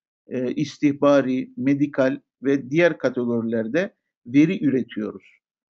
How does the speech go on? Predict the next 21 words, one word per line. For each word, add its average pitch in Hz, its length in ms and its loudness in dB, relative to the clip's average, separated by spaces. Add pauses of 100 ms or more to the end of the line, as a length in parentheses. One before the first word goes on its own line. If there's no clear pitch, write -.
(640)
Facebook'ta 180 520 -2
örneğin 165 400 0
resim 156 320 2
paylaşıyoruz, 127 840 0 (100)
Twitter'da 151 640 0
tweetliyoruz, 151 920 2 (540)
Foursquare'da 156 760 2
check-in 156 360 0
yapıyoruz, 143 720 0 (540)
e, 123 300 0
LinkedIn'de 156 920 2 (440)
profilimize 147 600 2
bir 143 100 6
yetenek 139 480 0
ekliyoruz, 147 760 2 (600)
Google 160 400 2
Plus'ta 160 760 4 (260)
çevrelerimize 151 1120 4
yeni 143 240 0
bir 156 60 4
arkadaş, 143 640 0